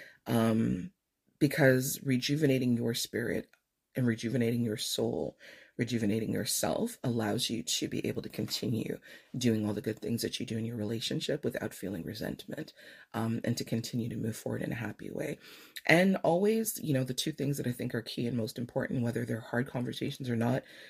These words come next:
communication, especially the hard conversations. You know, you have to do the hard talk sometimes, and not hard talk in the way that it's, it's angry and loud, but the difficult conversations that you're avoiding,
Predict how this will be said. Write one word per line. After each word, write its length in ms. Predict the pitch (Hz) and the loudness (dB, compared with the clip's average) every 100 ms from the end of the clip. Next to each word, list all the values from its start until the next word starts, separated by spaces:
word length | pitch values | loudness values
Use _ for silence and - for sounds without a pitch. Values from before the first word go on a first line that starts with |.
| - | -6
communication, 800 | - 135 110 113 - - - - | 4 6 6 2 0 0 -2 -2
especially 400 | 143 - 117 113 | -2 2 2 2
the 100 | 127 | 0
hard 240 | - 98 - | 0 -2 -2
conversations. 840 | - - - - - - - - | -6 -2 -4 -2 -4 -6 -8 -4
You 100 | - | 0
know, 140 | 117 110 107 | 0 0 -2
you 120 | 147 131 | 0 0
have 220 | 117 120 | 0 0
to 80 | - | -4
do 140 | 113 | -4
the 120 | - | -6
hard 200 | - 82 | -4 -6
talk 300 | - - - | -6 -10 -8
sometimes, 600 | - 82 - 50 58 - - - - - - | -6 -6 -4 -6 -4 -8 -10 -14 -16 -16 2
and 340 | 147 131 123 123 | 6 8 8 6
not 200 | 147 - | 4 2
hard 280 | - 139 - | 4 4 4
talk 260 | 147 143 | 0 0
in 120 | 135 | 2
the 80 | 120 | 2
way 160 | 120 113 | 2 2
that 180 | 113 - | 0 -2
it's, 140 | 123 - - | -4 -8 -8
it's 180 | 120 - | -4 0
angry 320 | 113 - 127 | 0 0 0
and 140 | 120 123 | 0 0
loud, 220 | 110 117 | 0 -2
but 100 | - | -4
the 40 | |
difficult 320 | 117 120 127 - | -6 -4 -4 -2
conversations 560 | 117 120 - - - | -2 0 -2 -2 -2
that 140 | 123 - | -4 -2
you're 120 | 120 | -2
avoiding, 540 | 113 120 135 185 220 | -2 -2 2 2 0